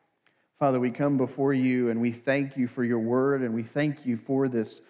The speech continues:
prayer, for this song, Lord, that,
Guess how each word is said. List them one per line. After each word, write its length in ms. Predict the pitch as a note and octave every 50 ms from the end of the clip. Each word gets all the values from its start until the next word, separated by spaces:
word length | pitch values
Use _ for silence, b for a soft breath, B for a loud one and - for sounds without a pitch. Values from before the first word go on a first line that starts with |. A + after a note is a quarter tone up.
| b b b b b _
prayer, 560 | - - D3+ C3+ C#3 D3+ D#3+ F3 F3 E3+ - - _ _ _ _ _ _ _ _ _ _
for 140 | - D3
this 220 | C3+ B2 A#2 A2+ -
song, 720 | - - - D#3 D3 D3 D3+ D#3 E3 F3 F3+ F#3 F3+ E3+ - - -
Lord, 220 | - D3 C#3+ C#3+ C#3
that, 180 | C3+ C3 B2